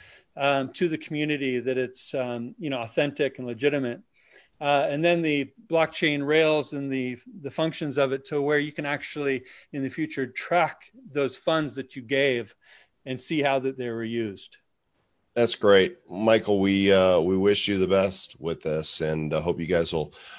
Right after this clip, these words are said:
Speaker 2: mark on your calendar. You know, we are, we are not tribal when it comes to the N F T space. Uh, both Travis and I are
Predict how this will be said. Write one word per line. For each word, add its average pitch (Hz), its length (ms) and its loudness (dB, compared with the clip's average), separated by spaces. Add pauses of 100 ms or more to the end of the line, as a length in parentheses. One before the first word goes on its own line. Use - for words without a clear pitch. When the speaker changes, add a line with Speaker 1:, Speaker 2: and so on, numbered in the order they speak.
(140)
Speaker 2:
mark 123 260 6
on 120 140 8
your 107 100 4
calendar. 117 880 6
You 104 120 -4
know, 98 120 0
we 117 360 0
are, 107 400 6
we 120 200 -2
are 117 120 4
not 110 300 2
tribal 107 640 0
when 98 140 -4
it 98 160 -4
comes 104 440 0
to 98 440 0
the 98 160 0
N 101 80 4
F 95 140 2
T 98 180 -2
space. 107 560 2 (380)
Uh, 82 180 -2
both 90 280 -4
Travis 92 440 0
and 87 120 -4
I 87 420 0
are 85 480 0